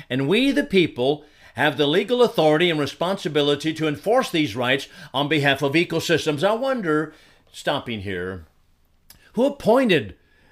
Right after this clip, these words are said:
these people to have the legal authority and the responsibility to enforce the rights of the ecosystem? Who has, who appointed them?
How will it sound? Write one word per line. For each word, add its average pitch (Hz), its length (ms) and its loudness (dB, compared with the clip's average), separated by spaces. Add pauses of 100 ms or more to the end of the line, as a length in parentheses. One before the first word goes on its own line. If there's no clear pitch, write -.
(420)
these 214 360 4
people 104 600 -2 (1200)
to 165 120 4
have 214 260 4
the 208 100 8
legal 208 340 6
authority 147 680 0
and 151 120 0
the 147 40 -2
responsibility 151 1000 0
to 160 160 -2
enforce 156 800 2 (380)
the 127 140 -2
rights 139 320 2
of 147 140 2
the 151 140 0
ecosystem? 160 760 -4
Who 202 160 -2
has, 294 260 0 (240)
who 302 80 0
appointed 233 500 0
them? 135 300 -4